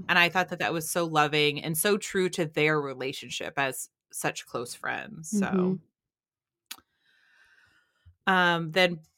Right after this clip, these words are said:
Speaker 1: Billy and Camilla in bed, and Camilla asks if Billy wants another child. At this stage in the book, they have a second child.
Speaker 2: Yeah.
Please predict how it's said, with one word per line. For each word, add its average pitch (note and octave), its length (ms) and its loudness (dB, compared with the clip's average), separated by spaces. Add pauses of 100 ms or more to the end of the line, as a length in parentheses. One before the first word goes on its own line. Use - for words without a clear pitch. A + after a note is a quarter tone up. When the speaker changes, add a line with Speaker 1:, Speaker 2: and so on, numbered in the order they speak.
(120)
Speaker 1:
Billy G#3+ 320 6
and G#3 120 2
Camilla F#3+ 300 2
in F3+ 120 0
bed, E3+ 320 6
and D#3+ 120 -2
Camilla E3+ 320 -2
asks D#3 500 4
if D#3+ 220 -6
Billy D#3 560 0 (380)
wants E3 280 0
another D3+ 280 -2
child. C#3 560 -2
At A#3+ 140 6
this F#4+ 160 6
stage G4 220 10
in D#4 80 2
the G#3 100 2
book, G3 220 0
they E3 140 4
have F3 320 8
a D3 40 -2
second - 360 -10
child. A#1 680 -8 (960)
Speaker 2:
Yeah. G3+ 240 6